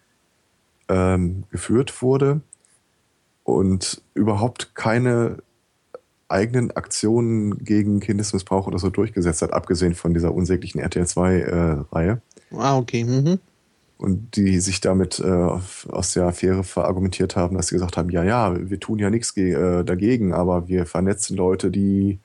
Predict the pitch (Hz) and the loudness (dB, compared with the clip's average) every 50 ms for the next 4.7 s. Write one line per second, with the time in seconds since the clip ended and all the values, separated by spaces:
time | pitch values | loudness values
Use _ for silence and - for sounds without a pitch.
0 | _ _ _ _ _ _ _ _ - 107 113 131 123 - - - - - _ - | _ _ _ _ _ _ _ _ -2 0 2 2 0 -2 -6 -10 -14 -8 _ 0
1 | 95 92 92 92 87 87 85 78 90 90 92 90 87 85 82 80 - - 85 82 | 0 2 2 2 2 2 0 0 0 0 2 2 2 2 0 -2 -2 -2 -4 -2
2 | - 82 80 80 82 - - - - _ _ _ _ _ _ _ _ _ - _ | -2 -2 -4 -4 -4 -6 -10 -14 -16 _ _ _ _ _ _ _ _ _ -20 _
3 | _ - - - _ - 160 - - _ _ _ - - - _ _ _ _ _ | _ -8 -8 -4 _ 0 0 0 -2 _ _ _ -20 -20 -20 _ _ _ _ _
4 | - - - 85 82 92 - 120 - 69 80 76 78 87 | -10 -4 -2 0 2 2 2 2 2 0 -2 -8 -10 -12